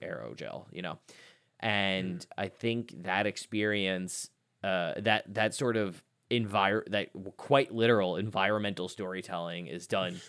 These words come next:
Speaker 2: <laughs>
Speaker 1: so, so, so well here. And there's so much of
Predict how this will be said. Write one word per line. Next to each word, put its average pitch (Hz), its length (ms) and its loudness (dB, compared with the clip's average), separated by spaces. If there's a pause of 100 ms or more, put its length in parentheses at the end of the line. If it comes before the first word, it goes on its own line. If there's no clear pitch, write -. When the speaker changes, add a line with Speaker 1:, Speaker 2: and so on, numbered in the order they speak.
(140)
Speaker 2:
<laughs> - 220 -20
Speaker 1:
so, 127 500 2
so, 113 240 0
so 107 300 0
well 95 360 0
here. 90 520 -6
And 98 460 -4 (420)
there's 110 240 -2
so 127 260 0
much 117 380 -2 (120)
of 98 560 -6